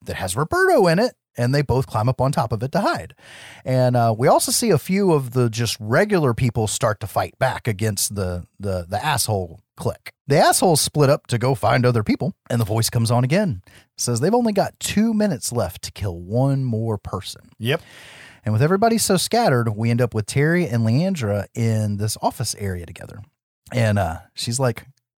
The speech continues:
Speaker 1: quietly over at one of those fucking paper cutters.
Speaker 2: Yeah.
Speaker 1: And I'm like, "I've seen Romeo and Juliet. I so know what's fixing to happen."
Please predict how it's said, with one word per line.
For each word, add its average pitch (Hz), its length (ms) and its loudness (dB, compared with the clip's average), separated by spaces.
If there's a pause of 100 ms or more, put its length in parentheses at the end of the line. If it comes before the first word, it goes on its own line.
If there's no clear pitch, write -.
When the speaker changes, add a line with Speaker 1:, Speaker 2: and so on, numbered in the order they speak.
Speaker 1:
quietly 117 440 0
over 113 240 2
at 98 60 -8
one 107 100 -2
of 107 80 0
those 104 140 -2
fucking 101 300 -6
paper 104 280 -4
cutters. 131 540 -4
Speaker 2:
Yeah. 131 280 2 (120)
Speaker 1:
And 113 120 2
I'm 110 100 2
like, 107 200 0
"I've 104 140 -2
seen 101 260 -4
Romeo 101 260 -2
and 101 60 -4
Juliet. 98 420 -6
I - 60 -2
so 143 320 4
know 127 140 6
what's 127 180 2
fixing 160 260 4
to 135 60 6
happen." 185 720 4